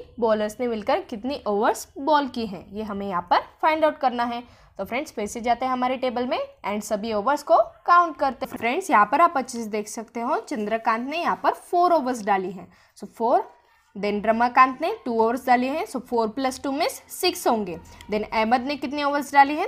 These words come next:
थ्री ओवर्स डाली हैं। So four plus two plus three करना पड़ेगा हमें। Four plus two means सिक्स होते हैं and six plus three means नाइन होते हैं। So फ्रेंड्स, टोटल नाइन ओवर्स इन सभी बॉलर्स ने मिलकर बॉल किए हैं। So हम आंसर में राइट करते हैं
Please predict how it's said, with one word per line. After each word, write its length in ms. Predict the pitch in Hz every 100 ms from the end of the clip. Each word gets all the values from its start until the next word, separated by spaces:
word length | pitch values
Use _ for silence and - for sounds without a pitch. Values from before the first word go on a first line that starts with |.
| -
थ्री 220 | 415 381
ओवर्स 280 | 359 320 311
डाली 240 | 254 254 262
हैं। 200 | 262 262 - - -
So 140 | - - -
four 240 | 254 285 440 -
plus 300 | 277 240 - - -
two 200 | 302 349 392 -
plus 340 | 262 339 - - -
three 160 | 359 339
करना 200 | 302 254
पड़ेगा 340 | 220 208 190 190
हमें। 260 | 190 175 - _ _ 240
Four 120 | 220 220
plus 200 | 277 277
two 100 | 302 294
means 280 | 381 571 - -
सिक्स 340 | - 339 -
होते 180 | 294 285
हैं 260 | 277 285 311 - -
and 180 | 208 214 -
six 220 | 220 - 302
plus 200 | 339 -
three 140 | 233 220 294
means 200 | 640 - 381
नाइन 380 | 359 302 269 226
होते 240 | 190 190
हैं। 120 | 170 _ _ _
So 120 | 208
फ्रेंड्स, 340 | 233 302 453 -
टोटल 360 | 226 220 302 294
नाइन 300 | 240 254 339
ओवर्स 520 | 226 226 294 480 - _ -
इन 200 | 240 311
सभी 360 | - - 269
बॉलर्स 440 | 285 262 233 233 254
ने 80 | 240
मिलकर 440 | 220 196 320 - -
बॉल 320 | 302 320 254
किए 180 | 220 214
हैं। 180 | 196 - _ _
So 140 | -
हम 160 | 208 302 202
आंसर 300 | 202 233 240
में 100 | 254
राइट 220 | 233 220
करते 200 | 214 240
हैं 240 | 330 659